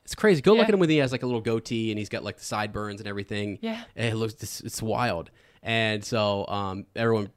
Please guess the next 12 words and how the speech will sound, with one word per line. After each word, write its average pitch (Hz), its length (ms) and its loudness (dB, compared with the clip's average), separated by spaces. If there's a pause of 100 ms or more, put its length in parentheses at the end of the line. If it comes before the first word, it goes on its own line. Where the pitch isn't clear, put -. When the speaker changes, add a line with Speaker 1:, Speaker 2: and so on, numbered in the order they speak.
Speaker 1:
pretty 110 200 -4
quickly 117 300 -2
figured 104 260 -2
out 98 100 0
during 101 120 -2
the 98 60 -4
stream, 104 280 -2
like, 92 260 -6
Ez 208 180 2
really 117 480 0
doesn't 107 400 0
know 101 400 -4